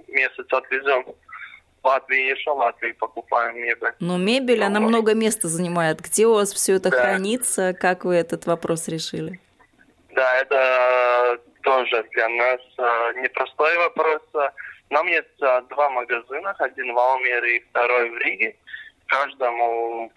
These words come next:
Speaker 1: больше, чем тысяча триста квадратных метров, еще склад есть. И, конечно, это займет много места, и, конечно, это стоит много денег.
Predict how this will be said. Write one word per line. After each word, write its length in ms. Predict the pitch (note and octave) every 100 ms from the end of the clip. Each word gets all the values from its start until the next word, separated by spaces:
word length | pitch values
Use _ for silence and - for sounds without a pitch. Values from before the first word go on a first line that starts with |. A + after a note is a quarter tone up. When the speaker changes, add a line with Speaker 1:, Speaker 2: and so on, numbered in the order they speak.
| A#2+
Speaker 1:
больше, 300 | - - -
чем 320 | A#2 A#2 A#2 - -
тысяча 460 | C3 B2+ - - -
триста 360 | C3 B2 - A#2+
квадратных 600 | A#2+ A#2+ B2+ B2+ B2+ C3
метров, 360 | D3 E3+ - G3+
еще 280 | C#3 B2+ B2
склад 380 | - - C3 -
есть. 200 | B2+ F3+ _ - - - - - - -
И, 640 | A#2+ A#2+ A#2 A#2+ A#2 A#2 -
конечно, 400 | B2+ C3 C3 C#3
это 240 | B2+ C3+
займет 440 | C3+ B2+ C3 B2+ -
много 300 | C#3 C3+ B2
места, 320 | C#3 F3+ -
и, 120 | C3 A#2+
конечно, 460 | B2+ B2+ C3 -
это 240 | B2+ B2 B2+
стоит 520 | - C3+ C3 A#2 -
много 260 | B2+ A#2+ B2+
денег. 480 | - C3+ A#2 A2+